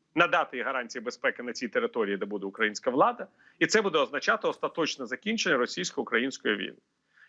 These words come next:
І перехід до політичного вирішення питання відновлення територіальної цілісності України, при тому, що треба розуміти,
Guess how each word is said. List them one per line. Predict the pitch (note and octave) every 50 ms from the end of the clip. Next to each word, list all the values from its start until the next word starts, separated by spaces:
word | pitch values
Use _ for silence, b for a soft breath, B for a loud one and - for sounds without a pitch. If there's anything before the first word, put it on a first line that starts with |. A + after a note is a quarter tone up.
| b
І | - A3 G3+ E3 A#2+
перехід | - - D3+ D#3+ D#3+ - - A3+ G#3 E3+
до | F3+ -
політичного | - F3 D#3 D#3 D3+ - F#3+ E3 - - B2 G#2+ A2+ B2+
вирішення | C#3 G3 A3+ A3+ - - F3 C#3+ B2+
питання | - C3 - - E3+ F3+ E3+ D#3+
відновлення | B2+ A#2+ A#2+ A#2 C3+ D3+ D3+ C#3+ C3 A2+
територіальної | - A2+ G#2 - A#2+ B2 B2 A#2+ A2+ A2
цілісності | - - A#2 A2+ G#2 - B2+ - - D3
України, | C#3 - G#3 D4 E4 E4+
при | - E3
тому, | E3 F3+ F3 E3
що | - D#3+
треба | - - E3 D#3+ E3
розуміти, | E3 D#3 D3+ F#3+ A#3+ C#4 -